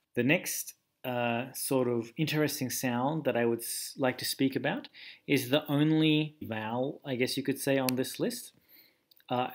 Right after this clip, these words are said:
and, uh, that we go to, uh, Latvia. The Latvian language has,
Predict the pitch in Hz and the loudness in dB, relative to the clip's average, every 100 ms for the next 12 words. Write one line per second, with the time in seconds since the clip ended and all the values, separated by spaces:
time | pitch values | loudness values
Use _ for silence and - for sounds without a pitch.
0 | 131 127 123 123 143 165 196 - 147 151 | -4 -2 0 0 0 0 0 -4 0 2
1 | 180 185 185 202 - 151 165 170 - 302 | 2 2 0 -2 0 0 0 -2 0 0
2 | - - 104 82 - _ _ - 120 127 | 0 -4 -8 -8 -10 _ _ -8 -2 0
3 | 220 240 127 117 107 101 98 107 107 - | 0 -2 -4 -4 -2 -6 -6 -8 -8 -16
4 | _ _ _ - 127 120 117 117 - | _ _ _ -6 -2 0 -2 -4 -10